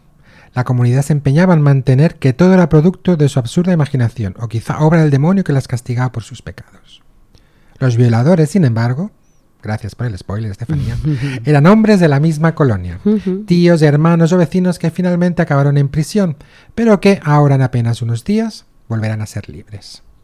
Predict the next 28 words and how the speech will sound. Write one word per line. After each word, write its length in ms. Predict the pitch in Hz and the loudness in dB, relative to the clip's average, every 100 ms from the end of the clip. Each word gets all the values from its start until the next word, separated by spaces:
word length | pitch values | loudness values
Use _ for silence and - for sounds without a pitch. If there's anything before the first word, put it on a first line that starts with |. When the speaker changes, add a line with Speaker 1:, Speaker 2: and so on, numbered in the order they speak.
| _ _ _ _ - _ - | _ _ _ _ -20 _ -2
Speaker 1:
Ocho 280 | 185 - | 0 0
de 60 | 135 | -2
esas 180 | 120 131 | -2 0
mujeres 600 | 135 - 165 185 220 - _ _ - - _ _ | 0 2 0 0 -4 -12 _ _ -20 -20 _ _
que 120 | 180 | -2
padecieron 440 | 147 131 123 127 135 | 2 2 2 0 0
los 140 | 143 | 0
abusos 320 | 139 127 135 147 | 0 0 -2 -2
y 40 | |
violaciones 460 | 180 170 185 180 156 | -2 -2 -2 -4 -4
están 200 | 175 170 | -2 -2
a 100 | 165 | 0
punto 200 | 190 165 | 0 0
de 60 | |
reunirse 380 | 156 147 123 - | 0 0 -2 -4
en 60 | 170 | -4
secreto 460 | 180 170 175 175 - | -4 -2 -2 -4 -2
para 240 | 208 185 | -2 0
tomar 360 | 160 135 123 - | 0 0 -2 -2
una 180 | 190 180 | -2 0
decisión 460 | 156 143 - 180 - - _ - | 0 -4 -4 -6 -6 -20 _ -4
que 100 | 175 | -4
determinará 500 | 151 139 127 123 113 | -2 -2 -2 -2 -4
su 120 | 117 | -8
futuro. 400 | - - - - _ _ _ _ _ _ _ _ | -10 -16 -18 -20 _ _ _ _ _ _ _ _
¿Qué 100 | - | -4
deben 200 | 139 127 | -2 0
hacer? 320 | 131 - 233 | -2 -4 -8